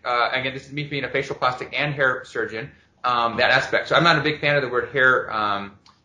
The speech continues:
uh, hair transplant. I like hair redesign 'cause I just don't think it's helpful. And again, along those thoughts, um, when people do a hair transplant, they're limited because they have a scar in the back of their head.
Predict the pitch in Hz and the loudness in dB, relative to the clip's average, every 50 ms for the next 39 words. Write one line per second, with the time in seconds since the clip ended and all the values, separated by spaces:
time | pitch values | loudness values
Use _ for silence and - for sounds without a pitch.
0 | _ - 120 113 - - 151 143 147 - - - 160 151 151 147 - - 107 92 | _ -10 -10 -8 -6 -2 -4 -4 -4 -4 -10 -6 -4 -4 -4 -6 -8 -8 -6 -6
1 | 82 - - - - 117 131 147 151 143 - - - 143 139 135 131 117 107 107 | -6 -6 -10 -10 -2 0 0 2 0 0 -2 -4 -2 -2 -2 0 -2 -4 -6 -6
2 | 101 107 95 92 90 90 - - _ _ - 139 123 123 147 147 143 - 151 120 | -2 -2 -2 -2 -2 -4 -10 -18 _ _ -10 -2 0 0 0 0 -2 -2 -4 -4
3 | - - 143 139 143 127 113 - - - 127 123 - - 101 90 - - - _ | -4 -8 -10 -8 -6 -6 -6 -6 -4 -4 -4 -4 -4 -6 -10 -12 -12 -14 -18 _
4 | _ _ _ - 143 147 147 147 175 180 175 160 147 151 165 175 185 180 180 160 | _ _ _ 0 0 0 2 4 2 2 2 2 0 0 0 -2 -2 -2 -4 -4
5 | 151 - - - 170 165 135 113 - - - - _ _ _ _ _ - 123 127 | -4 -6 -6 -4 0 2 2 0 0 -4 -14 -20 _ _ _ _ _ -8 -4 -2
6 | 123 120 117 107 - - 139 151 143 147 - 208 214 208 202 190 190 180 156 151 | -2 -2 -2 -4 -8 -8 -6 -6 -6 -6 -6 -6 -2 0 0 0 2 0 0 0
7 | 151 165 170 175 170 - 156 120 117 - - - 123 113 110 - - - _ _ | 2 2 0 0 0 -4 -6 -6 -6 -6 -8 -6 -4 -2 -2 -4 -6 -12 _ _
8 | _ _ _ - 147 180 185 175 156 160 180 202 208 190 175 135 135 139 147 139 | _ _ _ -4 -2 0 0 0 0 0 -2 0 0 2 2 2 0 0 -6 -6
9 | - 151 147 - 156 156 151 147 160 160 165 156 147 151 - - - - 160 165 | -6 -6 -2 0 -2 -2 0 0 2 2 2 0 -2 -6 -6 -14 -6 0 2 2
10 | 175 170 165 156 147 - 143 135 143 - 147 123 117 123 - 151 156 131 107 101 | 2 2 0 -2 -2 -2 -2 -2 -2 -4 -4 -6 -6 -6 -4 -2 -2 -2 -2 -2
11 | - | -8